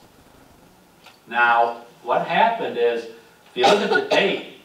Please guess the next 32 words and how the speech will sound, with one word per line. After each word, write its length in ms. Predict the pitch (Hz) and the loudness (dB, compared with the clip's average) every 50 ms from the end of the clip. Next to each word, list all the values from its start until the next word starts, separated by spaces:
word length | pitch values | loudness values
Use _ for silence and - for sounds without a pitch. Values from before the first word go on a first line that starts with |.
| _ _ | _ _
they 320 | - - 123 123 - - - | -6 -4 -2 -2 -2 -2 0
asked 360 | - - - - - - - | 2 2 2 2 2 -2 -2
for 160 | 170 151 135 | -2 -2 -2
a 100 | - 143 | -2 -2
hearing 480 | 160 175 185 180 165 127 113 113 110 110 - - - | -2 -2 0 0 0 -2 -4 -6 -10 -14 -16 -16 -12
at 160 | 127 117 - | -12 -12 -10
the 80 | - - | -10 -10
courts 440 | - - 160 160 160 - - - | -6 0 0 2 2 0 -2 -6
in 100 | 143 - | -8 -4
nineteen 440 | 110 - 135 135 - - 143 135 131 | -2 -2 -2 -2 -4 -6 -8 -8 -6
twenty-four. 800 | - 139 131 131 123 113 - - 143 - - - 131 - - - - - - - _ _ _ _ _ _ _ _ _ _ _ _ _ _ _ _ _ _ _ _ _ | -4 -4 -4 -4 -4 -6 -10 -8 -4 -2 0 0 0 -2 -6 -10 -14 -20 -20 -20 _ _ _ _ _ _ _ _ _ _ _ _ _ _ _ _ _ _ _ _ _
They 160 | - 123 135 131 | -4 -4 -2 0
got 280 | - - 175 - - | 2 2 2 2 0
the 60 | - | -2
hearing 540 | 123 143 165 175 175 160 135 - 117 113 - - - - _ _ _ _ _ _ _ _ _ _ - _ _ - _ - | -4 -4 -4 -2 0 0 -2 -2 -4 -10 -14 -18 -20 -20 _ _ _ _ _ _ _ _ _ _ -20 _ _ -20 _ -6
from 200 | - 123 117 113 | -6 -4 -4 0
August 480 | - 135 - 151 151 156 160 - - | 4 6 8 8 8 6 2 -4 0
to 60 | 156 | 4
October. 760 | 139 135 143 - - - 202 196 180 - 104 101 101 - - - - | 4 4 4 4 4 4 4 6 4 2 -4 -6 -6 -8 -12 -16 -14
They 140 | 120 117 117 | -12 -8 0
got 220 | 123 123 120 - | 0 0 0 0
settlement 420 | - 151 151 151 147 151 - - | 2 2 4 4 4 2 -2 -2
on 160 | 110 107 107 104 | -2 -2 -4 -4
the 60 | 104 | -8
hearing, 340 | 113 113 110 110 110 110 - - - - - - _ _ - | -8 -6 -6 -6 -6 -8 -10 -14 -20 -20 -20 -20 _ _ -4
and 300 | 113 117 120 120 123 113 | -2 -2 -2 -2 -6 -10
the 40 | - - | -10 -2
farm 380 | - - 120 120 120 120 110 - | 2 4 4 4 2 0 -2 -4
won. 320 | - 110 101 90 90 - - - _ _ _ _ _ _ _ _ _ _ _ _ - | -2 -2 -2 -4 -6 -10 -18 -20 _ _ _ _ _ _ _ _ _ _ _ _ -12
And 160 | 104 104 104 | -10 -8 -6
the 40 | 104 | -6
Masonic 580 | 104 101 - - 117 110 - 120 120 - - | -6 -8 -10 -4 -2 0 0 0 0 -2 -6